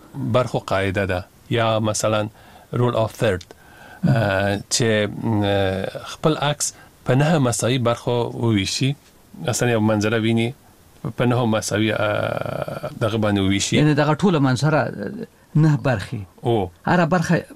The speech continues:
Speaker 2: باید له بلې
Speaker 1: مساوي.
Speaker 2: برخې سره یو شی وي.
Speaker 1: یو شی وي. د، د، د دوه افقي او دوه عمودي کرښو په مرسته اصلي موضوعات په دغو کرښو کې د تقاطع ځایونو کې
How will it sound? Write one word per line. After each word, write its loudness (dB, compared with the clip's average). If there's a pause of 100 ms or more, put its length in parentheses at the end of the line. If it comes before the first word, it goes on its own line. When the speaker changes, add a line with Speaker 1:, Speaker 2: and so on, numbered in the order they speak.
(140)
Speaker 2:
باید 2
له -6
بلې 4
Speaker 1:
مساوي. 2
Speaker 2:
برخې 0
سره 2
یو 4
شی -6
وي. -10
Speaker 1:
یو 0
شی -2
وي. 0 (560)
د، 2
د، 0
د 2
دوه 0 (380)
افقي 0
او 2
دوه 0
عمودي 2 (300)
کرښو 0
په 0 (180)
مرسته 0 (360)
اصلي 2
موضوعات 0 (120)
په 0
دغو 0
کرښو -2
کې -2 (440)
د 0
تقاطع 0 (460)
ځایونو 2
کې -2